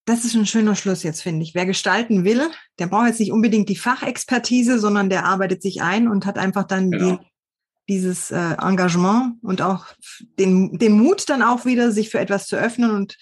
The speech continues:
Speaker 1: vielleicht auch in den Diskurs
Speaker 2: Mhm.
Speaker 1: dann eben zu gehen, was wir eben brauchen.
Speaker 2: Genau.
Speaker 1: Ja, danke Detlef. Ich danke dir ganz herzlich für deine Gedankenfunken und, äh, für das Gespräch.
Speaker 2: Ja, Claudia.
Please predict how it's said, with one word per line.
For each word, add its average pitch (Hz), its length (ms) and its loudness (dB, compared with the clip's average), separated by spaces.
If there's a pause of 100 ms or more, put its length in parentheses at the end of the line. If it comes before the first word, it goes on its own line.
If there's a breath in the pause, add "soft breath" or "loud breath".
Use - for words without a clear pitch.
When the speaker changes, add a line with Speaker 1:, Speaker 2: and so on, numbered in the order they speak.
(380 loud breath)
Speaker 1:
vielleicht 208 220 0
auch 190 80 2
in 196 60 4
den 196 120 2
Diskurs 202 440 0
Speaker 2:
Mhm. - 40 -8
Speaker 1:
dann 208 120 -10
eben 190 200 -8
zu 202 140 -10
gehen, 202 220 2
was 202 160 -2
wir - 80 -8
eben 185 140 -4
brauchen. 160 460 -8 (360 soft breath)
Speaker 2:
Genau. - 260 -10 (420)
Speaker 1:
Ja, 196 160 -4 (280)
danke 269 280 2
Detlef. 185 400 0
Ich 190 100 -6
danke 254 280 2
dir 247 100 2
ganz 240 240 2
herzlich 254 360 0
für 262 80 0
deine 233 260 2
Gedankenfunken 269 920 -2
und, 220 360 -2
äh, 196 400 -4 (380)
für 214 120 -2
das 196 160 0
Gespräch. - 380 -2
Speaker 2:
Ja, 208 80 0
Claudia. - 420 -8